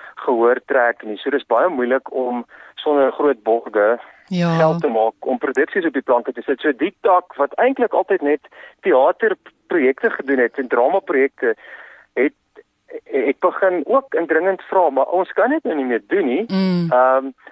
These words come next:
Speaker 1: hoe kan ons nog steeds 'n verskil maak? En verlede jaar het die tak byvoorbeeld, uh,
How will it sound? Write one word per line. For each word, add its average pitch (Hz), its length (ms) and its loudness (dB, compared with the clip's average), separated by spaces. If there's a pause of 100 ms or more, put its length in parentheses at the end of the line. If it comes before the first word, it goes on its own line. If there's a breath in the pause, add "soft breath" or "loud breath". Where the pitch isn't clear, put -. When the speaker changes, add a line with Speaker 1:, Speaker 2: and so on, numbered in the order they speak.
Speaker 1:
hoe 175 120 -4
kan 302 140 2
ons 294 120 0
nog 247 100 -10
steeds 226 200 -2
'n 220 60 -6
verskil 208 400 0
maak? 131 240 0
En 123 80 -6
verlede 147 320 0
jaar 202 180 4
het 180 100 -2
die 170 120 -4
tak 170 220 -2
byvoorbeeld, 165 560 -2 (600 loud breath)
uh, 123 240 4